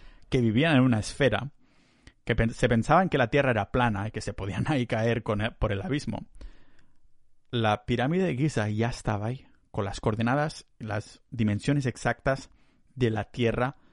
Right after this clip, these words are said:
codificado, ¿vale? Justo en el centro de la Tierra, indicando con matemáticas precisas las dimensiones de nuestra esfera.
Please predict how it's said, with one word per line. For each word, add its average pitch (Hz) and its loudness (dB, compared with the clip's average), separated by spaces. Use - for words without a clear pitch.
codificado, - -2
¿vale? 123 -8
Justo - 2
en 147 2
el 135 2
centro 131 0
de 120 4
la 107 0
Tierra, 156 0
indicando 120 2
con 113 0
matemáticas 107 -2
precisas 123 -4
las 107 -4
dimensiones 113 -2
de 107 -6
nuestra 98 -8
esfera. - -10